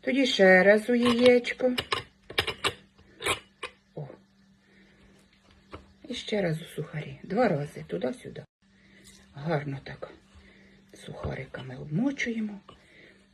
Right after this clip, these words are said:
І потім отак, дивіться, отаку коклеточку сформували і в кип'ячу олію. Як олія вже почне кипіть, так огонь прикрутить на середньо.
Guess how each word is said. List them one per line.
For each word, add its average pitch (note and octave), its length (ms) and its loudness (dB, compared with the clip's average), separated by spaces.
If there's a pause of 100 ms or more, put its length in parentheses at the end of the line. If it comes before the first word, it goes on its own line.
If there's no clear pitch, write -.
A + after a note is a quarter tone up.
(180)
І C4 100 -4
потім G3 400 -2
отак, D#3+ 280 -4
дивіться, C#3 400 -14
отаку D#3+ 260 -12
коклеточку - 720 -12 (840)
сформували A#3 760 -2 (580)
і F4 100 4
в D#4+ 80 0
кип'ячу G3 580 2
олію. C#3+ 380 -6
Як G#3+ 260 2
олія A#3+ 300 6
вже F3+ 160 0
почне D#3+ 460 -2 (400)
кипіть, F4 480 2 (760)
так A#3+ 200 0
огонь D4 440 6
прикрутить F3+ 640 -2
на F3 120 -4
середньо. C#3+ 300 -6